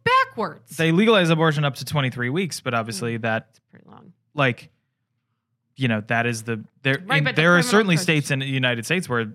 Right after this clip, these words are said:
Speaker 2: abortion is more available, and there, there,
Speaker 1: Yeah.
Speaker 2: there are some limitations on, um, you know, h-, th-, they must re-, women must receive permission from, two doctors must sign off to confirm the woman meets the legal criteria. There's a whole bunch of protections in place that, frankly,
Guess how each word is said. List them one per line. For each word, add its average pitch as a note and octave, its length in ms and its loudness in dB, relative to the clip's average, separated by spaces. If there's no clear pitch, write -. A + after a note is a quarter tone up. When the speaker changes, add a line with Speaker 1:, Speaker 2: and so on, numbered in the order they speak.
Speaker 2:
abortion A2+ 360 -8
is A2 160 -10
more A#2 300 -6
available, A#2 400 -2
and C3 140 0
there, C3 160 0
there, B2+ 200 0
Speaker 1:
Yeah. C3 160 -2
Speaker 2:
there C#3+ 220 4
are C#3+ 160 6
some C#3 180 -2
limitations B2 560 -4
on, A2+ 200 -4
um, G#2 500 -4
you A2+ 80 -8
know, G2+ 240 -10
h-, D#3 220 -16
th-, C#3 140 -10
they C#3+ 240 0
must B2+ 260 -2
re-, B2+ 80 -12
women C#3+ 320 0
must A#2+ 200 -4
receive A2+ 340 -6
permission A#2 540 -4
from, - 200 -12
two F3 160 2
doctors C3 400 2
must A#2+ 160 -4
sign A#2 200 -2
off A2 140 -4
to - 80 -16
confirm A#2 300 -6
the A2+ 100 -2
woman A2 280 -4
meets G#2+ 180 -8
the A2 80 -8
legal G#2+ 320 -6
criteria. A#2+ 560 -4
There's A2+ 200 -4
a D#3 60 0
whole F3 140 4
bunch E3 160 2
of B2 80 -2
protections B2 380 -2
in A2+ 100 -4
place B2 240 -2
that, A2 120 -6
frankly, B2+ 320 -2